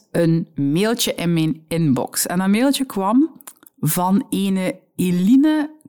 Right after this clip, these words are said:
Katseman van Hal. Alleen al de naam. Allee jong, wat een goede naam. Eline mailde mij met de boodschap dat ze mij al een tijdje volgde via Instagram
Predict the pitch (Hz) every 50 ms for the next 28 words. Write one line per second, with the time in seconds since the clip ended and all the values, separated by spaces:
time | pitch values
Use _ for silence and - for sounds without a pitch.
0 | _ _ - - 254 254 247 - - - 220 202 202 202 202 208 208 - - -
1 | 139 147 156 160 165 147 139 147 151 147 143 139 131 123 - - - - - -
2 | - _ _ _ _ _ _ _ _ - 214 226 233 269 262 240 220 190 180 175
3 | 196 185 180 180 180 180 185 160 147 - - _ _ - 190 185 185 190 196 190
4 | 180 165 165 170 175 190 190 196 180 185 196 196 180 170 165 165 165 165 - 247
5 | 214 220 240 262 269 311 302 269 - - - - 202 196 185 190 208 240 240 262
6 | 247 269 269 285 311 330 311 - - - - - _ _ _ - 185 208 208 208
7 | 214 160 147 185 240 302 - - - - 339 339 339 - - - - _ _ _
8 | _ - - 170 180 175 - - - 202 202 196 202 202 202 - - 185 180 175
9 | 165 151 156 - 196 240 254 247 - 214 170 156 - 170 180 214 220 220 - 208
10 | 190 - 190 175 165 156 - - - - 165 202 - - - 285 247 247 247 240
11 | 233 233 240 233 233 -